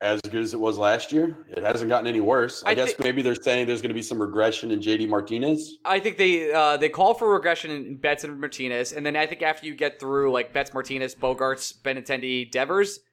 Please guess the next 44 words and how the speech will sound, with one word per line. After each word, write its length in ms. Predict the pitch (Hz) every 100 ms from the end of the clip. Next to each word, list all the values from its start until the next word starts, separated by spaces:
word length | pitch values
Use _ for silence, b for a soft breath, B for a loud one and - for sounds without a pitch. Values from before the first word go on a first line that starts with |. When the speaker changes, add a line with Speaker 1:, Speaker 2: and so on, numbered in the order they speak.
| _
Speaker 2:
the 80 | -
last 300 | 135 143 -
four 200 | 139 131
are 40 | 123
kinda 220 | 123 113
tough. 380 | 104 104 - -
Like, 220 | - 117 123
not 160 | 135
really 140 | 120 120
a 60 |
lot 180 | 117 110
there. 240 | 110 95 - _ _ _ _ _ _ _ _ -
Speaker 1:
Yeah, 180 | 104
but 280 | 92 90 -
you 100 | 101
just 240 | 101 104 104
named 260 | 104 95
five 420 | - - 107 101
guys 380 | 90 92 87 - -
Speaker 2:
I 80 |
Speaker 1:
who 60 | 240
Speaker 2:
did. 220 | 226 180
Speaker 1:
are 20 | -
gonna 340 | - - - -
Speaker 2:
Insane. 300 | 170 - 147
Speaker 1:
start 200 | 104 95
in 80 |
that 180 | 95 82
lineup. 340 | 87 85 78 -
Speaker 2:
Yes. 460 | 131 139 120 - - -
Speaker 1:
Uh, 340 | 107 98 98 -
and, 340 | 135 123 120 123
oh, 160 | - 120
by 200 | 101 110
the 100 | 104
way, 240 | 107 98
some 220 | 98 - 107
guy 140 | 107
named 160 | 101 98
Chris 280 | - 107 -
Sale, 380 | 113 101 95 92
some 240 | - 107
guy 180 | 101 98
named 440 | 95 95 95 92